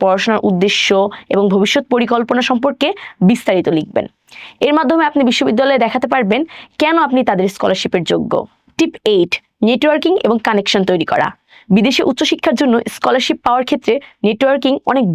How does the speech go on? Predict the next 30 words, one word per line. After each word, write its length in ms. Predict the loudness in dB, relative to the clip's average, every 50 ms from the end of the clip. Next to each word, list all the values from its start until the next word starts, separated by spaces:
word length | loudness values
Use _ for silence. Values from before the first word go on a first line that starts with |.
| 0 0
বড় 160 | 2 2 2 2 2
ভূমিকা 220 | 0 0 0 0 -2
পালন 160 | -2 -2 -2 -2 -4
করতে 160 | -6 -8 -8 -6
পারে। 140 | -4 -4 -4 -6 -8 -14 -20 -18 -4 -2 0
বিভিন্ন 240 | 2 4 2 2 2 2 0 0
আন্তর্জাতিক 380 | 0 0 -2 0 -2 -2 -2 -2
শিক্ষামূলক 460 | -4 -4 -2 0 0 2 2 0 0 -2 -2 -2 0 0
ইভেন্ট 280 | 2 2 0 0 -2 -2 -2 -2
অংশগ্রহণ 420 | -2 0 0 0 2 2 2 2 2 2
করুন, 160 | 0 0 0 -2 -4 -8 -16 -20 -20 -20 -20 _ _ -6
আপনার 200 | -2 -2 -2 -2 0 -2
পছন্দের 380 | -2 0 0 0 2 2 2 2
বিশ্ববিদ্যালয়ের 500 | 2 0 0 2 2 2 2 0 0 0
ছাত্রছাত্রীদের 600 | -2 -2 -2 -4 -4 -4 -2 -2 0 0 0 0 -2
সাথে 180 | -2 0 -2 -2 -4 -6 -14 -10 -4 0 2
যোগাযোগ 280 | 2 2 2 2 0 -2 -2 0
করুন। 180 | 2 2 2 0 -2 -6 -14 -20 _ -4 -2
এটি 100 | 0 0 0
আপনার 180 | 0 0 2 2 2 2 2
ভবিষ্যৎ 400 | 2 2 2 2 2 0 0 -2 -2 -6 -8
স্কলারশিপের 480 | -4 -2 -2 0 0 0 -2 -2 -2 -2 0
সুযোগ 220 | 0 0 2 0 0 0 0
এবং 100 | 0 0 0 0
পরামর্শ 320 | 0 0 2 0 0 -2 -2 -2
পেতে 160 | -2 -4 -4 -6 -4 -2
সাহায্য 280 | 0 0 0 0 -2 -2 -2
করবে। 220 | -2 -2 -2 -2 -4 -6 -8 _ _ _ _ _ _ _ -4
টিপ 140 | -4 -2 0 0 2 2
নাইন, 220 | 2 2 0 0